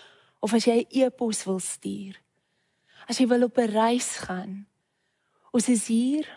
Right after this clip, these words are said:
om saam met jou op die reis te wees. Vandag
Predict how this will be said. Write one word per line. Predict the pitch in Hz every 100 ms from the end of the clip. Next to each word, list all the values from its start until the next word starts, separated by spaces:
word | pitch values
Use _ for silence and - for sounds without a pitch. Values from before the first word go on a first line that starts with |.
| _
om | 214
saam | 190 208 202
met | 202 196
jou | 190
op | 185
die | 180
reis | 185 190 - -
te | 175
wees. | 190 208 196 - - _ _ _ _ _ _ _ _ _ _ _ _ _ _ _ _ _ _ _ _ _ _ _ _ _ _ _ _ _ _
Vandag | - - 214 202 226 - - - -